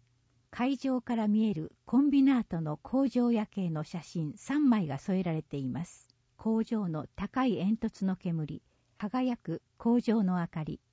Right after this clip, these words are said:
海面に映る美しいコンビナートの火が絶景です。なお、外出の際は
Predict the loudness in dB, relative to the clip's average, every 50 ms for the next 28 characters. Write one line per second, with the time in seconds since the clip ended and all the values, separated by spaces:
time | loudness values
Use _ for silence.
0 | _ _ _ -8 -2 2 4 6 6 6 6 6 4 4 4 4 2 0 -2 -4
1 | -6 -4 -2 -2 -4 -4 -8 -10 -10 -6 -6 -6 -6 -2 0 2 2 2 0 _
2 | 0 2 4 4 6 6 6 6 4 4 2 0 -2 0 -2 -2 -4 -4 -4 -4
3 | -4 -2 -4 -4 -6 -6 _ _ 2 2 2 2 0 -2 -4 -8 -18 -20 _ _
4 | _ _ _ _ _ _ _ _ _ _ _ _ _ _ _ _ _ _ -2 0
5 | 0 0 0 0 -2 -4 -4 -4 -6 -10 -2 2 2 4 4 2 0 -4 -4 -4
6 | -4 -4 -6 -8 -8